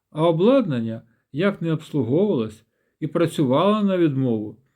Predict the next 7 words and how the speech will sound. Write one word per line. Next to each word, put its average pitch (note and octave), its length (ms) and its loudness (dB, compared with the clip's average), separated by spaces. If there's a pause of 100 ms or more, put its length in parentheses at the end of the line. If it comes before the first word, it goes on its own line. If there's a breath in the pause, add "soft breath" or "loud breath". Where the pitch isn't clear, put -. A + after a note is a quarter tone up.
(320)
так A#3 240 0
і C#4 60 6
не C4+ 120 4
буде G3+ 320 2
обслуговуватимось C3+ 1080 -2 (380)
і D#3 80 -8
працюватиме, D3 880 0